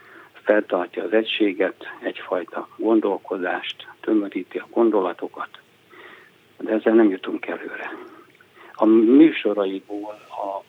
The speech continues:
választások ut-, után szépen kezdett kikristályosodni, hogy mi a lényege,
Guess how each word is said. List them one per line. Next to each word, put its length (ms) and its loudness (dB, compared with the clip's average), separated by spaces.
választások 880 -2
ut-, 380 -4
után 480 -2
szépen 480 0
kezdett 460 -4
kikristályosodni, 1400 -4
hogy 360 -8
mi 240 6
a 120 -2
lényege, 760 -4